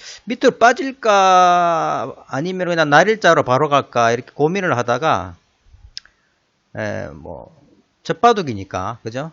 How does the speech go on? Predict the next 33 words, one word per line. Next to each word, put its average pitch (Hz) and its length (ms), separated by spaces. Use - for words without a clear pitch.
예, 98 240
일곱 165 200
줄 139 120
젖바둑이니까 107 680
이렇게 92 380
튼튼하게 135 640
이렇게 98 380
지켰습니다. 113 540
지키니까 120 640
손 165 320
빼고, 190 300
어, 101 360
상변에 127 380
갖다 123 240
붙였죠. 143 540
여기서도 147 500
뭐 110 440
너는 185 520
수, 120 360
젖히는 135 680
수 95 340
반발을 202 960
해도 185 160
되-, 143 200
될 127 180
것 202 120
같아요. 147 260
이제 110 160
충머리가 190 440
있으니까 107 320
반발을 147 640
하고 151 180
이렇게, 127 320